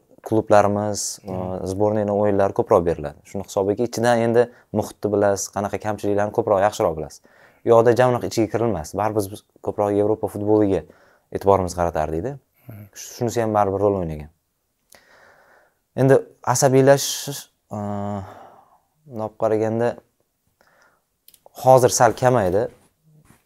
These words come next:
Speaker 1: E, chunki o'sha paytda yaxshi emasdi baribir. Holatimiz yaxshi emasdi. Terma jamoani holati.
Speaker 2: Mhm.
Speaker 1: Shuning uchun ham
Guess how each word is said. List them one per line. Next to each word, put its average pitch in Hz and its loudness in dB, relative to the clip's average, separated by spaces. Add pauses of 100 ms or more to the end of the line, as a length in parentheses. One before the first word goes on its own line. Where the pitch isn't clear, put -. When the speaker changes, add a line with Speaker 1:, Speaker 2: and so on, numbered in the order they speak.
(840)
Speaker 1:
E, 50 -12 (960)
chunki 107 -2 (240)
o'sha 113 0
paytda 113 0 (1080)
yaxshi 123 -6
emasdi 117 0
baribir. 113 0 (340)
Holatimiz 110 2
yaxshi 101 -6
emasdi. 78 -12 (360)
Terma 110 0
jamoani 90 -4
holati. 87 -8 (280)
Speaker 2:
Mhm. 110 -16 (500)
Speaker 1:
Shuning 110 -6
uchun 113 -4
ham 110 -2